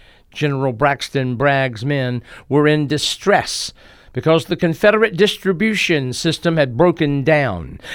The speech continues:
and not only in terms of rations, but ammunition. Truth be known,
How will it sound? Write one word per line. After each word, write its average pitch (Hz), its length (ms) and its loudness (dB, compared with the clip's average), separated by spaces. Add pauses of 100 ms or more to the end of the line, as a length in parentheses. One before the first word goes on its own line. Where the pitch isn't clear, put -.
and 156 140 4
not 208 200 4
only 240 380 4
in 185 160 4
terms 170 480 2
of 131 140 2
rations, 117 960 -2 (500)
but 90 140 -6
ammunition. 117 680 -4 (760)
Truth 139 320 2
be 123 120 -2
known, 110 480 -2